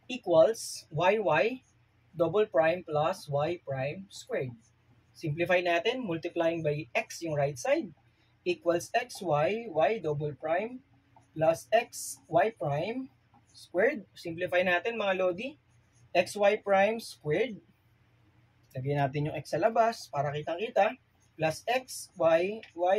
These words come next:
double prime minus y y prime equals zero, which is now our final differential equation for the given family of curves or the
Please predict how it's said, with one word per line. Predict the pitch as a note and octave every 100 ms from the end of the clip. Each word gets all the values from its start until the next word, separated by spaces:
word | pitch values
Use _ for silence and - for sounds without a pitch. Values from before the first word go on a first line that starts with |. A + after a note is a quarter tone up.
| G#3
double | F#3 F3 A3
prime | - C#3+ D#3 A3 G#3+
minus | C#3+ C#3+ C#3+ D3 E3
y | E3+ G3+ A3+ _ _ _ E3
y | F#3+ A3
prime | E3+ D#3+ E3 -
equals | D3+ - C#3+ D3
zero, | G#3 E3+ F3 G3 _ _ _
which | - D#3+
is | A3+ -
now | E3 D#3
our | C#3 C#3 C3 C3+
final | D3+ C#3 C3 B2+ C#3 D3+ _ _ _ _ _ _
differential | D3 D3 D#3 C#3+ C#3+ D3+
equation | - C#3 C3 C#3
for | - F#3
the | E3 D#3
given | D#3+ C#3 C#3 C#3
family | C#3 C3+ C3+
of | C3
curves | - D3 B2+ C3+ - - _ -
or | D3 C#3+
the | C3+ B2